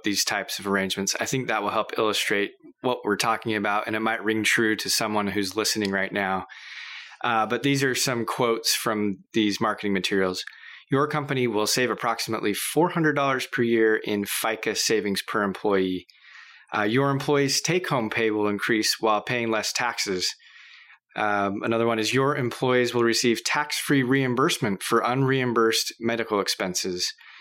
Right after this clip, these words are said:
As a bookkeeping function, the entire program is facilitated through the employer's payroll system." And the last one here, "The plan creates a one hundred percent self-funded employee welfare benefit plan,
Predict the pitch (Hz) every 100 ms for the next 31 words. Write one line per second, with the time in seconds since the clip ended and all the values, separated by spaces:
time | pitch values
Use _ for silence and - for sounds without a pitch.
0 | - - - - 113 120 156 214 160 151
1 | 135 - 127 113 - 127 120 117 113 110
2 | - 127 123 - 135 123 110 107 104 -
3 | - - 117 110 120 110 107 - 113 113
4 | 110 104 - 117 123 120 - - 175 139
5 | 98 95 101 - 101 92 90 _ - -
6 | - - - - 110 107 113 120 120 -
7 | 123 110 113 113 - 139 143 135 139 123
8 | 120 - 110 101 120 165 160 147 143 131
9 | - 120 113 - - _ _ - - 135
10 | 139 143 135 127 117 - 127 123 131 123
11 | 113 120 120 135 117 117 113 127 - 113
12 | 107 104